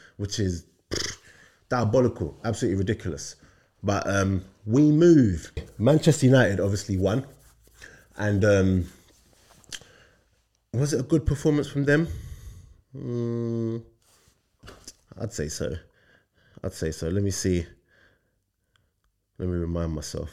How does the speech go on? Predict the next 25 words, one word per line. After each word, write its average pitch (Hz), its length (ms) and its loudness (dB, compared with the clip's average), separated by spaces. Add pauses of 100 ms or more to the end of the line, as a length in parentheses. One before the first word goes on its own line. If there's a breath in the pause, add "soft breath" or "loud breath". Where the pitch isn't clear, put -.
(100)
of 76 260 -14 (200)
what - 220 -14
it 71 120 -12
was. - 120 -16 (420 loud breath)
Yeah, 117 340 8 (560 loud breath)
I, 135 280 4
I'd, 135 180 0
I'd 135 140 2
say 110 200 6
so. 92 260 0
I, 117 120 2 (140)
I 123 40 -2
think 151 200 6
it 123 40 2
was 107 120 0
a 98 40 -2
good - 220 -6
performance. 87 400 -6
I - 60 0
think 104 240 2
West 131 240 0
Ham 113 320 0
were 101 180 2
a 95 40 0
bit, - 380 -4